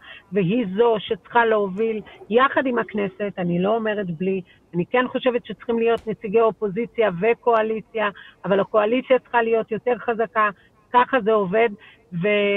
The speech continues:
אה, ובנוסף אנחנו גם צריכים, אה, להבין דבר אחד, שופטים חייבים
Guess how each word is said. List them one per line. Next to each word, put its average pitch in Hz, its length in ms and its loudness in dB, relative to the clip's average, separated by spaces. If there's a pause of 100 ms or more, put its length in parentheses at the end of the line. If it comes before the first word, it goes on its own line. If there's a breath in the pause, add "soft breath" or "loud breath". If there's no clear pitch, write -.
(360)
אה, 208 280 -2
ובנוסף 220 680 -2
אנחנו 226 280 -6
גם 220 200 -2
צריכים, 247 340 -4
אה, 240 160 2
להבין 220 280 0
דבר 214 300 -2
אחד, 208 280 -2
שופטים 262 440 -4
חייבים 220 520 -2